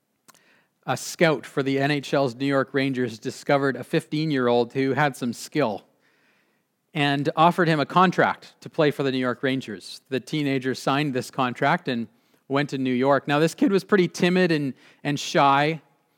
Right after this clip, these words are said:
and the Rangers, his teammates, his new teammates, were actually not very kind to him. Uh, in fact, they mocked him for not knowing how to put on his own equipment. Uh, he'd never had a full set of equipment, which is why he didn't know how to do it.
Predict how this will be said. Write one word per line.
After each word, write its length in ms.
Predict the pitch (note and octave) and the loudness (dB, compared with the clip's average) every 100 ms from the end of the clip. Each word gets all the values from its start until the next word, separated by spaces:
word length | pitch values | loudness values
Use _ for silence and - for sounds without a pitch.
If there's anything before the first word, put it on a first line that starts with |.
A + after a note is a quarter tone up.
| _ _ _ _ _ | _ _ _ _ _
and 460 | E3+ F3 F3 D#3+ D#3+ | 0 2 2 0 0
the 360 | F3+ F#3+ F#3 F#3 | 2 4 4 2
Rangers, 720 | D#3 F#3 A#3+ G#3+ F3 E3 D3+ | 2 4 6 6 4 4 0
his 300 | - D3 D3+ | -4 -2 -2
teammates, 480 | - D4 C#4 C#3+ D#3+ | -2 2 4 2 0
his 140 | D3+ D#3 | -2 0
new 140 | A#3 | 0
teammates, 720 | G#3+ F3+ D3+ C#3+ C#3+ - - E3 | 2 0 2 0 -4 -12 -18 -8
were 240 | D3+ E3 | 0 4
actually 600 | F#3 A3 - F#3+ E3 C#3 - - _ _ _ _ F#3+ | 4 4 2 4 4 2 -6 -20 _ _ _ _ 0
not 180 | G#3 | 2
very 160 | G3+ F3 | 4 2
kind 360 | D#3+ F3+ F3 D3 | 2 2 2 0
to 80 | |
him. 260 | A2+ G#2 C3 - _ _ _ _ _ _ _ _ _ _ _ _ _ _ | -2 -4 -6 -12 _ _ _ _ _ _ _ _ _ _ _ _ _ _
Uh, 180 | C#3+ D3 | -4 0
in 160 | E3 E3+ | 0 4
fact, 380 | F#3+ E3+ - E3+ | 6 6 4 0
they 320 | D3+ E3 E3 D#3 | 4 6 6 2
mocked 400 | D3+ F3 F#3+ - | 4 4 4 0
him 240 | C#3+ D3 | -2 0
for 200 | - D#3 | 0 2
not 200 | D#3+ E3+ | 2 2
knowing 240 | E3 D#3+ | 2 2
how 80 | D3 | 2
to 80 | D3 | 0
put 200 | - F3 | 2 4
on 140 | D#3 | 4
his 140 | D3+ C#3+ | 2 0
own 140 | D3+ | -2
equipment. 480 | C3 - E3 C3 D3 | -2 0 0 0 -4
Uh, 100 | D3 | -4
he'd 160 | E3 G#3 | 0 2
never 200 | G#3+ E3 | 4 4
had 240 | C3 E3 | 4 4
a 40 | F3+ | 2
full 180 | - A#2+ | -2 -2
set 220 | D3+ A#2 | -2 -2
of 100 | G#2+ | -4
equipment, 420 | A2 C3+ A#2 C#3 | -6 -6 -6 -4
which 160 | C#3 C#3+ | -4 -4
is 120 | C#3 | -2
why 120 | E3 | 0
he 80 | D#3 | 0
didn't 200 | D3 C#3+ | -2 -2
know 160 | C3+ | 0
how 80 | B2+ | 0
to 100 | B2+ | 0
do 220 | A2+ C#3 | -2 -2
it. 200 | G#2+ F2 | -2 -6